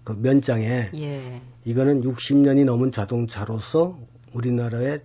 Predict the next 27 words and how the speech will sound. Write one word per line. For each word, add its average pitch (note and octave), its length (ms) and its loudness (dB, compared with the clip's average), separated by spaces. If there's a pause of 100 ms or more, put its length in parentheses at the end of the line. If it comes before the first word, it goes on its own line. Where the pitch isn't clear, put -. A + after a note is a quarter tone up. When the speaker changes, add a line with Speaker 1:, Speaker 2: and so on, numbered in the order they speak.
(200)
Speaker 1:
도로상에 A#2+ 560 -4
굴릴 B2 300 -4
수 A#2+ 200 -4
없음이라고 A#2 720 0
Speaker 2:
아. - 80 -20 (300)
Speaker 1:
그 A#2+ 200 -4
빨간 E3 280 2
글씨를 A#2 280 -2
썼더라고. B2+ 540 -4
Speaker 2:
네, D3 300 -8
네. B2+ 260 -14 (480)
Speaker 1:
그래서 A#2+ 240 -6
이제 A2 260 -4
Speaker 2:
음. G2+ 100 -12 (300)
Speaker 1:
그 B2+ 420 -2
차를, B2+ 480 -6 (120)
어, G#2 680 -10
한 F#2+ 160 -8
열 D#3+ 240 6
번 D#3+ 120 2
정도 D3 260 4
내가 C#3+ 200 2
쓸 A2+ 160 -8
겁니다. A2 300 -6
그것 G#2 180 -8
Speaker 2:
예, D3 220 -8
Speaker 1:
때문에. F#2+ 280 -8